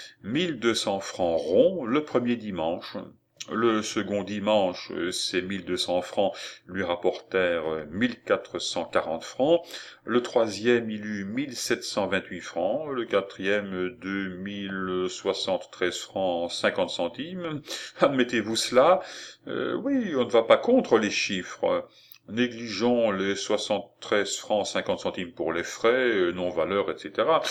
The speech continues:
Euh, le principe reste celui-ci. Capital doublé en vingt-huit jours. Eh bien, accordons le mois rond, euh, pour désarmer toute objection.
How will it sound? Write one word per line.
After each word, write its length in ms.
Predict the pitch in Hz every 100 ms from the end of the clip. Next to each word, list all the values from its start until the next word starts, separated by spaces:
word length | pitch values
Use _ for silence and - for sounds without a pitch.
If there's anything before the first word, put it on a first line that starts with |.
| - - -
Euh, 80 | 110
le 200 | 120 127
principe 440 | 123 95 - 196
reste 260 | - 151 -
celui-ci. 760 | - 92 85 98 - 202 104 - - _
Capital 600 | - 175 131 - 110 92 92
doublé 480 | 131 104 156 185 -
en 280 | 98 85 82
vingt-huit 580 | - 151 - - 107
jours. 580 | 98 110 170 104 - 80 _ _ _ - - - 139
Eh 60 |
bien, 320 | 143 175 170 -
accordons 680 | 151 175 147 143 170 165
le 180 | 147 151
mois 320 | 143 147 143
rond, 640 | 117 120 113 98 90 92 87
euh, 40 |
pour 260 | 90 117 101
désarmer 480 | 107 101 101 110 113
toute 180 | 110 117
objection. 680 | 95 107 - - 95 -